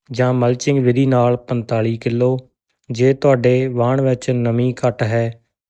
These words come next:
ਤਾਂ ਵੀ ਤੁਸੀਂ ਪੰਤਾਲੀ ਕਿਲੋ ਤੱਕ ਬੀਜ ਵਰਤ ਸਕਦੇ ਹੋ।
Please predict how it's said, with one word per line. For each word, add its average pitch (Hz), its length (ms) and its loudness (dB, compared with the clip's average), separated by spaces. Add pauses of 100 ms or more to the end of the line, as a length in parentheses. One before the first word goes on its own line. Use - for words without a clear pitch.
(100)
ਤਾਂ 131 180 2
ਵੀ 143 140 2
ਤੁਸੀਂ 131 440 -2
ਪੰਤਾਲੀ 120 640 0
ਕਿਲੋ 120 260 -2
ਤੱਕ 113 300 -4 (840)
ਬੀਜ 120 300 0
ਵਰਤ 117 240 2
ਸਕਦੇ 120 400 -2
ਹੋ। 120 160 -2